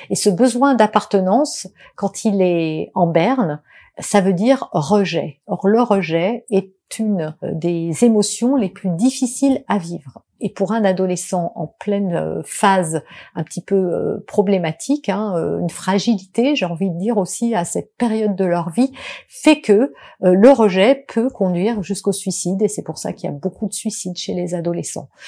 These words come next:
Il faut savoir que, par exemple, euh, il y a beaucoup de suicides chez les homosexuels parce que le fait d'annoncer l'homosexualité, c'est craindre le rejet,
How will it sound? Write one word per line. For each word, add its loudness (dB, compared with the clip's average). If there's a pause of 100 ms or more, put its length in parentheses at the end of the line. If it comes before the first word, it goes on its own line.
Il -16
faut 0
savoir 4
que, -6
par 0
exemple, -2
euh, -4
il -10
y -2
a -2
beaucoup -8
de -8
suicides -6
chez -8
les -4
homosexuels -2
parce -8
que 0 (260)
le 2
fait -2
d'annoncer 2
l'homosexualité, -2
c'est -6
craindre -2
le 2
rejet, -2